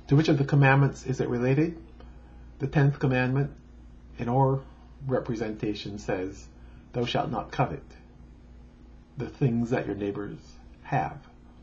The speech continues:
the things that others have." So coveting and being envious go together.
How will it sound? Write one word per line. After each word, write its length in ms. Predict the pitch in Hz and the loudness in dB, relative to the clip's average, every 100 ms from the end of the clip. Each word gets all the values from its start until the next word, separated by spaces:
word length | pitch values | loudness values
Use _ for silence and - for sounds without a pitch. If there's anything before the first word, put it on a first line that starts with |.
| - - - - - - - | -20 -20 -20 -20 -20 -18 -10
the 60 | |
things 280 | 135 139 120 | 2 2 2
that 120 | 127 | 0
others 300 | 170 175 143 | 2 2 0
have." 240 | - 73 71 - - - | -4 -8 -10 -16 -20 -20
So 180 | - 117 | -12 -10
coveting 640 | - - 131 135 131 139 123 | 0 0 2 -2 0 0 -2
and 120 | 107 | -6
being 220 | 113 104 | -8 -6
envious 540 | 110 107 104 98 - | -8 -8 -6 -6 -8
go 160 | - 104 | -10 -8
together. 360 | 95 82 71 | -8 -10 -10